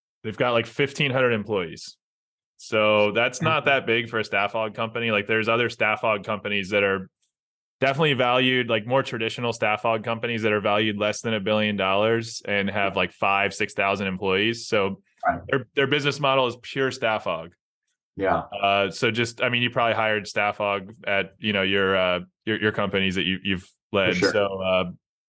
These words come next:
Speaker 2: Lots of
Speaker 1: it's
Speaker 2: them.
Speaker 1: mostly offshore and nearshore. So it's mostly, like, people in Latin America, you know, South Asia, Eastern Europe. So they're, uh, they're definitely not doing anything to command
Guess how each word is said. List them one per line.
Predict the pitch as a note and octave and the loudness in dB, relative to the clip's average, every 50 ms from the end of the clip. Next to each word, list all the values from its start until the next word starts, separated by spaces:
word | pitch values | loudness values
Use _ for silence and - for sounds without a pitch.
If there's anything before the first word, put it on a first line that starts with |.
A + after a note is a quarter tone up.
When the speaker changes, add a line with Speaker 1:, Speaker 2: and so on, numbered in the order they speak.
| _ _ _ _ | _ _ _ _
Speaker 2:
Lots | - F2+ F2+ F2+ - - | -6 -4 -4 -4 -4 -6
of | F2 F2 | -6 -6
Speaker 1:
it's | F2 F2 | -4 -4
Speaker 2:
them. | F2+ | 0
Speaker 1:
mostly | C#3+ D#3 D#3+ D#3+ E3 C#3+ | 0 0 2 2 2 2
offshore | C3+ C3 B2 - - C#3+ C#3 C3 A#2+ | 4 2 2 2 2 4 4 4 4
and | A2+ A2+ | 4 2
nearshore. | A2+ A2 - - E2+ E2 E2 | 2 0 0 -4 -8 -8 -6
So | - - G2+ | 0 2 2
it's | G#2 G2+ - | 2 2 2
mostly, | B2 B2+ B2+ B2 B2 - C3 B2 A#2+ | 2 2 2 2 2 0 2 2 4
like, | A2+ A2 A2 - - | 4 4 2 0 -2
people | - A#2+ A2+ A#2 A2 | -4 -4 -2 0 -2
in | G#2+ G#2+ | -2 0
Latin | G#2+ G#2+ F#2 | -2 -2 -2
America, | G2 G#2+ A2+ A#2 A#2 A#2 A#2 A#2 B2 A2+ A2+ A2+ A2 A2 A2 A2 A2 | -2 -2 0 2 2 0 0 0 0 0 2 2 2 2 0 0 -2
you | A2 A2 | -2 -4
know, | G#2+ G2+ F#2+ F#2 F2 _ _ _ _ _ _ _ _ | -4 -6 -6 -6 -10 _ _ _ _ _ _ _ _
South | - A#2+ A2+ A2+ A2+ | -2 0 0 2 2
Asia, | A2+ A2 A2 A2 G#2 A2+ G#2+ G#2+ G#2+ G#2+ G#2 G#2 G2+ G2+ G2+ | 2 2 2 2 2 2 2 2 2 2 2 0 -2 -2 -4
Eastern | A2+ G#2+ - - G#2+ G2+ | -8 -8 -6 -6 -6 -2
Europe. | G#2 G#2 G#2 G#2 G#2 G#2 G2+ - | 2 2 4 4 2 2 0 -4
So | - - A2 | -4 -4 -2
they're, | G2+ G#2+ G#2+ G#2 G#2 G#2 F#2+ - _ _ _ _ _ _ _ _ _ _ _ _ - | 2 2 2 2 2 0 -2 -8 _ _ _ _ _ _ _ _ _ _ _ _ -2
uh, | G#2 G#2 G2+ G2 G2 G2 G2 G2 G2 - | 0 2 4 4 4 4 4 2 2 0
they're | A2+ C3 C#3 | 2 0 0
definitely | B2 A#2 B2+ C#3 C3+ D3 D3+ D3 C#3 C3+ | 2 2 0 0 0 0 -2 0 0 0
not | B2 A#2+ B2 B2 A#2+ A#2+ A#2 - _ _ _ _ _ _ _ _ _ _ _ _ _ _ _ A2+ A#2 | 0 0 2 2 2 0 -2 -4 _ _ _ _ _ _ _ _ _ _ _ _ _ _ _ -14 -8
doing | A2 B2 B2 B2+ B2+ | -6 -4 -2 -2 0
anything | B2 A#2 A#2 A2+ A2 - A#2 A2 G#2+ G#2+ G#2+ G#2 | 0 -2 -2 -4 -6 -4 -4 -4 -4 -4 -6 -8
to | - - G#2+ | -8 -10 -12
command | - - A#2 A2 A2 G#2+ G#2+ G#2+ G#2+ G#2+ G#2+ G#2 G#2 G2 | -10 -8 -4 0 2 2 4 4 4 2 2 0 -2 -4